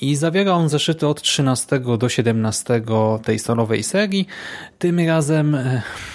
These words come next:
znowu <laughs> zmieniła się ekipa twórców. Tym razem za scenariusz odpowiada Cullen Bunn, a za ilustrację Ron, e, Ekins – oraz w zeszytach piętnastym i szesnastym bodajże,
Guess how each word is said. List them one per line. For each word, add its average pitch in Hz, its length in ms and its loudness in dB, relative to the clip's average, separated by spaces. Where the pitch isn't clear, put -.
znowu 120 640 0
<laughs> 113 120 -2
zmieniła 117 360 0
się 113 140 -4
ekipa 110 340 -2
twórców. 190 520 -2
Tym 160 160 0
razem 147 400 0
za 131 120 0
scenariusz 127 500 0
odpowiada 117 760 0
Cullen 113 340 0
Bunn, 175 360 0
a 139 280 0
za 135 840 2
ilustrację 127 960 0
Ron, 120 360 0
e, 113 420 -2
Ekins – 233 640 -4
oraz 139 420 2
w 120 80 -6
zeszytach 127 580 0
piętnastym 139 600 -2
i 117 40 -2
szesnastym 120 520 -2
bodajże, 117 520 2